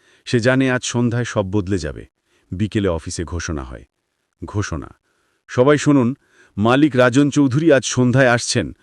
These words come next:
সবাই প্রস্তুত থাকুন।" সবাই উত্তেজিত। বিজয়ক তার টিমকে তৈরি করছে, পারুল নোট নিচ্ছে, অমিত ফটো তুলছে। কিন্তু রাজন চুপচাপ। তার মনে একটা শান্তি। সে জানে আজ সত্যের পর্দা উঠবে,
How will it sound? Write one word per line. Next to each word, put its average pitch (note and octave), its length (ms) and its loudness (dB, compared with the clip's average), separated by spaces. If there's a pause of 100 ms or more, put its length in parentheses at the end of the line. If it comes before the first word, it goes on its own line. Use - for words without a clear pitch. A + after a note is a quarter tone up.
(180)
সবাই F3+ 340 4
প্রস্তুত G3 420 0
থাকুন।" G2+ 360 -4 (920)
সবাই A2+ 360 0
উত্তেজিত। G#2+ 460 -4 (580)
বিজয়ক B2+ 400 4
তার B2+ 160 0
টিমকে C#3 360 2
তৈরি A#2+ 240 2
করছে, E2+ 400 -6 (280)
পারুল C3 340 4
নোট D3+ 260 4
নিচ্ছে, B2 420 -2 (260)
অমিত D#3 300 2
ফটো D3+ 240 -2
তুলছে। A#2+ 420 -4 (540)
কিন্তু E2+ 240 -8
রাজন C2 420 -14 (420)
চুপচাপ। D2 400 -10 (680)
তার G#2 140 0
মনে A2 340 0 (120)
একটা - 200 -14
শান্তি। - 440 -10 (540)
সে C#3+ 140 0
জানে B2+ 340 2
আজ A#2+ 240 -2
সত্যের B2 480 -6
পর্দা G#2+ 320 -4
উঠবে, F2+ 400 -6